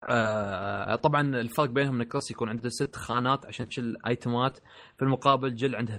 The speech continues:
ثمن، آه، أيتمات، فهني تفرق. يعني كأنك تقو-، كان يقول لك إن جيل أسهل من كريس، فأنا قلت ما أبيع راسي، <laughs> اختارني جيل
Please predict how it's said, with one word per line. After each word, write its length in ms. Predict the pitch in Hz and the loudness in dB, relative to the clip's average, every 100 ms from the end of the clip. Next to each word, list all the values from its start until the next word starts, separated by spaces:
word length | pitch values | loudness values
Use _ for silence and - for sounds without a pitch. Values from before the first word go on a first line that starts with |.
| - | -2
ثمن، 280 | 151 120 95 - _ _ - | 0 0 -2 -14 _ _ -6
آه، 960 | 107 101 95 95 92 92 101 - - - | -4 -2 -2 -4 -6 -8 -8 -10 -6 -4
أيتمات، 420 | 104 110 101 - - - _ - | -2 -2 -2 -4 -12 -18 _ -2
فهني 180 | 117 131 | 2 4
تفرق. 340 | 127 117 107 98 | 2 -2 -2 -2
يعني 160 | 107 | -2
كأنك 300 | 113 139 135 | 0 0 0
تقو-، 200 | 120 120 - | -4 -2 0
كان 160 | 156 | 0
يقول 200 | 135 151 | 2 2
لك 160 | 143 139 | 2 -2
إن 300 | 120 117 110 - _ _ - | -4 -4 -6 -12 _ _ -12
جيل 440 | 113 135 170 175 - - | -4 -2 -2 -4 -8 -6
أسهل 400 | 156 - 120 107 | -4 -4 -6 -4
من 120 | 107 | -6
كريس، 480 | - 95 - - _ _ _ _ | -6 -12 -12 -20 _ _ _ _
فأنا 120 | 175 214 | 0 2
قلت 120 | 196 | 4
ما 80 | 208 | 4
أبيع 180 | 156 107 | 4 2
راسي، 400 | 110 123 - 185 _ - - | 0 -2 -4 -8 _ -20 -20
<laughs> 300 | - - 165 | -20 -4 -2
اختارني 400 | 127 - 113 113 | 0 0 -2 0
جيل 240 | 135 | -2